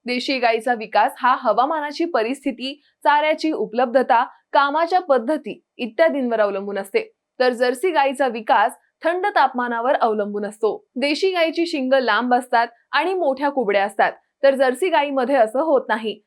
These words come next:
देशी गाई जर्सी गाईंपेक्षा आकारानं लहान असतात. देशी गाई सुमारे तीन ते चार लिटर दूध देतात,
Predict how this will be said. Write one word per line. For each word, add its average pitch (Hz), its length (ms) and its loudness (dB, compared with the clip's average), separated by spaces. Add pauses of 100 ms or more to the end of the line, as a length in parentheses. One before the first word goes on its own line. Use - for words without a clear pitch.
(140)
देशी 311 300 -2
गाई 349 240 2
जर्सी 262 360 0
गाईंपेक्षा 254 580 -2
आकारानं 277 840 0
लहान 294 320 0
असतात. 214 340 0 (380)
देशी 320 340 0
गाई 359 260 2
सुमारे 277 460 0
तीन 262 300 -6
ते 302 160 -4
चार 247 340 2
लिटर 285 320 0
दूध 254 200 -6
देतात, 254 360 2